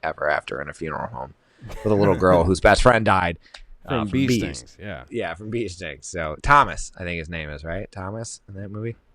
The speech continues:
Speaker 2: I don't know.
Speaker 1: Pretty
Speaker 2: It was
Speaker 1: sure.
Speaker 2: Macaulay
Speaker 1: I don't
Speaker 2: Culkin.
Speaker 1: know. Yeah, it was
Speaker 2: <laughs>
Speaker 1: Macaulay. That doesn't matter. Yeah, pretty much. Um, dude, you ever seen that movie, that Macaulay Culkin movie, The, The Good Son,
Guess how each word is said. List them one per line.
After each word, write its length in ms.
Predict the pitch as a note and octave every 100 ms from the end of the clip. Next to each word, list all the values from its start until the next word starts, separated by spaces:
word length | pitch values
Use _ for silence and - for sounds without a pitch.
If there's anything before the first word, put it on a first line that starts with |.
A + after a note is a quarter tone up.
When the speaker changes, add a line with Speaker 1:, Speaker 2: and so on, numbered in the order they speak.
| _ _ _ _ _ _ -
Speaker 2:
I 140 | E2+
don't 160 | E2+ D#2+
know. 160 | D#2+ D2+
Speaker 1:
Pretty 220 | F2+ F2+
Speaker 2:
It 60 |
was 80 | F2+
Speaker 1:
sure. 80 | -
Speaker 2:
Macaulay 340 | F2 F2+ D#2 D#2
Speaker 1:
I 40 |
don't 140 | D#2 E2
Speaker 2:
Culkin. 100 | D2+
Speaker 1:
know. 120 | D2 - _ _ _ _ _ _ _ _
Yeah, 220 | A2+ E3
it 100 | C3+
was 220 | B2+ A#2
Speaker 2:
<laughs> 0 |
Speaker 1:
Macaulay. 320 | G#2+ C#3 C#3 D3+
That 180 | D3+
doesn't 280 | D#3+ D#3 B2
matter. 300 | G#2 G2+ G2
Yeah, 180 | G2+ G2
pretty 220 | G#2 A2 F#2
much. 280 | F2+ F2 - _ _ _ _ C#3
Um, 400 | C#3+ C#3+ B2 A2 _ _ _ _
dude, 180 | F#3+ F3+
you 100 | F3+
ever 140 | G#3+ C4
seen 200 | C4+ B3+
that 180 | A#3
movie, 280 | D#3+ D#3+ E3+
that 140 | D3 B2+
Macaulay 320 | C3 C#3+ C#3
Culkin 340 | C3+ A#2+ B2+
movie, 340 | B2 B2+ B2+ B2
The, 280 | A2+ G#2+ F#2
The 100 | G#2+
Good 380 | F#2+ G#2+ A2 A2
Son, 380 | - A2+ B2+